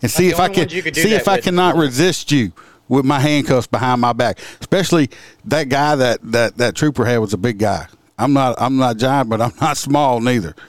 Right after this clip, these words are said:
Speaker 2: Control me if I'm resisting you while I'm handcuffed behind my back. You might be able, you might win because I'm handcuffed behind my back, but I guarantee you,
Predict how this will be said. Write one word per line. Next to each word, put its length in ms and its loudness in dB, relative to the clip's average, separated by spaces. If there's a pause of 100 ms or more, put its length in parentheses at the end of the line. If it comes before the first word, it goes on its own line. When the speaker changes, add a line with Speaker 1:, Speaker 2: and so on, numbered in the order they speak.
(580)
Speaker 2:
Control 460 0
me 320 2 (220)
if 200 -2
I'm 320 -2 (320)
resisting 640 0
you 140 0
while 260 2
I'm 80 -4
handcuffed 380 -2
behind 240 -4
my 100 -6
back. 300 -6 (720)
You 180 -2
might 220 4 (240)
be 60 2
able, 200 0
you 380 0 (160)
might 240 -2
win 380 0
because 180 -2
I'm 120 0
handcuffed 340 -2
behind 160 0
my 80 0
back, 240 -2
but 80 0
I 60 -4
guarantee 500 -2
you, 160 2